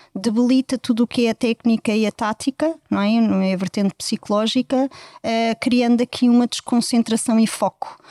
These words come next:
Eh, e durante, eh, os primeiros, é muito normal, não é? Durante os primeiros, eh, durante a, a, a própria competição, no exercício mesmo,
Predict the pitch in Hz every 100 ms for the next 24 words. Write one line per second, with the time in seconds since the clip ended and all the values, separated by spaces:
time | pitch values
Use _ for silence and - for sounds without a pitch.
0 | - - - 220 214 208 208 208 202 233
1 | 220 214 247 254 240 - 220 202 190 196
2 | 202 226 - 254 240 247 247 220 - -
3 | 208 208 214 233 240 226 208 208 240 220
4 | 208 214 220 233 233 233 - 226 233 233
5 | 226 220 220 - - - 208 208 202 202
6 | 202 196 196 196 196 202 170 202 202 -
7 | 202 190 202 196 - 202 190 - 233 220
8 | 214 220 208 226 - 214 226 240 214 214
9 | 208 185 - - 233 - 214 220 233 262